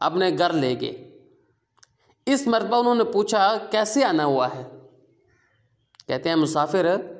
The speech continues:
तुम्हारा कैसे आना हुआ है?" मैंने कहा, "अगर आपको इस राज में रखे तो अर्ज़ करूं।" क्या मतलब? कहते, "अगर मैं आपको अपने आने का मकसद बयान करूं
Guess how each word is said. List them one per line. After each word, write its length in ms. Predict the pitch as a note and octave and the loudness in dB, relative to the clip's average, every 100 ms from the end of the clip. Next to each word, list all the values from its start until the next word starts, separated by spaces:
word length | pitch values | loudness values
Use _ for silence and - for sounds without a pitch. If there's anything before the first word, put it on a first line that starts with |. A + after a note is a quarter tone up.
| - - _ _ - | -20 -20 _ _ -2
तुम्हारा 260 | F3+ G#3+ A#3+ | 2 2 2
कैसे 380 | A#3+ A#3+ D4+ C#4+ | 0 2 2 2
आना 200 | C4+ C4 | 2 2
हुआ 240 | A#3 F3+ | 4 2
है?" 160 | D#3+ C3 - - - - _ _ _ _ _ C#3+ | 0 -4 -6 -14 -20 -20 _ _ _ _ _ -4
मैंने 340 | D3+ F#3+ A3+ | 0 2 0
कहा, 180 | A3 G#3 | 2 2
"अगर 320 | G3 F3+ F#3+ - - | 2 2 -2 -4 0
आपको 640 | D3 D#3 E3+ F#3+ G3 - E3 E3 | 4 4 6 4 0 -2 0 0
इस 200 | G3 D#3+ | -4 0
राज 400 | C#3+ D3 F3+ E3 | 2 4 2 2
में 220 | D#3 D3+ | 2 2
रखे 400 | C#3+ C#3 - F3 F3 | 2 -2 -2 -2 0
तो 120 | - - | -2 -2
अर्ज़ 220 | E3+ F3 | 0 0
करूं।" 280 | E3+ D3 D#3+ F3 - - - - _ _ _ _ _ _ _ _ - | 0 0 0 -2 -8 -18 -20 -20 _ _ _ _ _ _ _ _ -6
क्या 140 | E3 F3+ | -2 0
मतलब? 340 | F3 E3 E3 D#3+ - - - - | 0 -2 -4 -6 -20 -20 -16 -4
कहते, 240 | F3+ G3 | -2 0
"अगर 220 | A3 A3+ A#3 | 0 2 2
मैं 140 | A#3 - - - | 0 -2 -8 0
आपको 400 | E3 F#3 G#3 - F#3+ | 2 4 2 0 0
अपने 280 | - F3+ F3 D#3+ | 0 0 -2 0
आने 280 | D#3+ F#3+ G3 | 0 2 0
का 120 | F3 | 0
मकसद 460 | D#3+ E3 - G#3 D#3+ | 0 -2 -2 -2 0
बयान 340 | D3+ D#3 D#3+ | 0 2 0
करूं 280 | D#3+ E3+ G#3 | 2 2 4